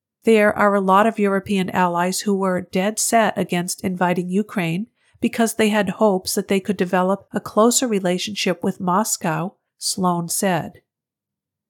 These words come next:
Directly quoted from the European Union Commission website,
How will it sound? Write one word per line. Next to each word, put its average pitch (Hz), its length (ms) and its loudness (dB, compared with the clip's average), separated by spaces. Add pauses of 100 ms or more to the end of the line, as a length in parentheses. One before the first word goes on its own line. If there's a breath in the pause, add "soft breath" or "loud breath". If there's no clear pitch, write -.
(100)
Directly 208 680 0
quoted 233 440 4
from 190 180 0
the 180 120 0
European 202 560 0
Union 226 360 0
Commission 214 640 -4
website, 175 800 -2